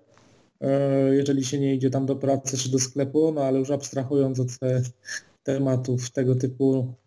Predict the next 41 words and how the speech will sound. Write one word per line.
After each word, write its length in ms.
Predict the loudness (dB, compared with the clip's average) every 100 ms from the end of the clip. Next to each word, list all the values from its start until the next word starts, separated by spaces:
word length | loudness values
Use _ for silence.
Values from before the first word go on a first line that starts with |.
| -4
to 120 | -2
po 120 | 0
prostu, 340 | 0 -2 0 2
no, 360 | 2 2 -2 -2
każdy 260 | 0 0
z 80 | 0
tych 160 | 0 0
zawodników 640 | 0 0 -2 -4 -4 -2
ma 100 | 0
mniej 180 | 2 2
więcej 280 | 2 0 0
podobne 440 | 2 2 2 0
pewnie 260 | 0 -2 -2
problemy 420 | -2 2 2 2
u 80 | -2
siebie 200 | -2 -4
w 100 | 0
kraju 240 | 0 0
z 60 | -2
tym 140 | -4
tematem. 540 | -2 -2 0 2 2 0 -18 -20 -20 _ _ _ -8
Mm, 880 | -4 0 2 2 2 2 2 4 4
i 120 | 4
skoro 280 | 2 0 2
się 120 | 2
zgodzili, 380 | 2 2 2 2
żeby 280 | 2 0
walczyć, 480 | 2 0 0 -4 -6
to 80 | -4
znaczy, 300 | -2 -2 -2
że 120 | -2
chcą 280 | -2 -2 0
walczyć 460 | 2 2 2 -2 0
i 120 | 0
oni 140 | -2
też 380 | -2 -2 -2 -2
nie 120 | -4
chcą 200 | -2 -2
marnować 440 | 0 0 0 0 0
tego 220 | -2 0
czasu. 460 | 0 0 0 -4